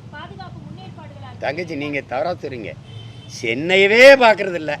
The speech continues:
Speaker 2: அப்புறம் மற்ற மாவட்டத்தை, மற்ற மாவட்டத்தை என்ன பார்த்துருமா? புறநகர், பிற நகர்ல பேச்சே கிடையாது. நீங்க வாரீங்களா மதுரைக்கு? மதுரையிலேருந்து நேத்தா வந்திருக்கேன். வாரீங்களா? சாலையில போய் பார்க்குறீங்களா? சாலை கிடையாது, சவக்குழிகள்.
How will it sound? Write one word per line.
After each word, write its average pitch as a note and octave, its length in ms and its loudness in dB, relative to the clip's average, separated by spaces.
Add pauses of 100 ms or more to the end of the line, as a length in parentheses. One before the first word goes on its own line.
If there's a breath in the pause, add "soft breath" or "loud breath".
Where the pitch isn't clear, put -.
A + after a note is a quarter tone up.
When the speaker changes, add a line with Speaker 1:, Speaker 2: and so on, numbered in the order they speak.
Speaker 2:
அப்புறம் E3+ 280 -2
மற்ற D#3+ 300 -2
மாவட்டத்தை, F#3 580 -2
மற்ற D#3 340 -6
மாவட்டத்தை D#3+ 580 -6
என்ன C#3+ 160 -6
பார்த்துருமா? B2 360 -6 (340 loud breath)
புறநகர், G#3 640 4
பிற G3+ 260 4
நகர்ல A3 400 2 (100)
பேச்சே D4 400 8
கிடையாது. A3 380 -6 (880)
நீங்க D#3 180 -4
வாரீங்களா F3+ 400 -2
மதுரைக்கு? E3 420 -4
மதுரையிலேருந்து F3 600 -4
நேத்தா D#3+ 240 -4
வந்திருக்கேன். C3+ 560 -6
வாரீங்களா? E3 400 -4 (140)
சாலையில E3+ 380 -2
போய் D3+ 180 -8
பார்க்குறீங்களா? C#3 460 -8
சாலை G3 460 -6
கிடையாது, F3 420 -8
சவக்குழிகள். A3 680 -8